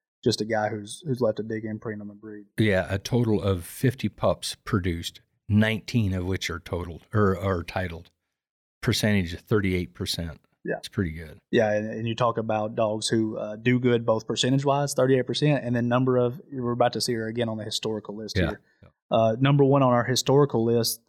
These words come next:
Speaker 1: uh, Puke Box Annie out of Kansas Junior and, uh, Rough Creek Little Land. Um, another, uh, very well-known female here, Kentucky River Chigger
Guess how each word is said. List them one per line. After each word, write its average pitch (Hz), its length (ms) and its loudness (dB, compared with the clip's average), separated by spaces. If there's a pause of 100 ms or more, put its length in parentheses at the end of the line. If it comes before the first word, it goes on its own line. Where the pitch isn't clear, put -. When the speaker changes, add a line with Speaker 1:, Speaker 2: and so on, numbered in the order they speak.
Speaker 1:
uh, 107 300 -2 (340)
Puke 156 200 0
Box 139 280 0
Annie 131 360 2
out 117 160 0
of 113 220 0
Kansas 127 340 -2
Junior 135 360 2
and, 110 240 -2
uh, 110 300 -8 (280)
Rough 127 220 2
Creek 127 240 2
Little 123 180 2
Land. 127 300 0 (760)
Um, 107 380 -2
another, 120 480 2 (160)
uh, 110 160 -6
very 117 640 -4
well-known 120 480 2
female 120 320 -2
here, 123 220 0
Kentucky 123 340 0
River 117 240 0
Chigger 131 380 0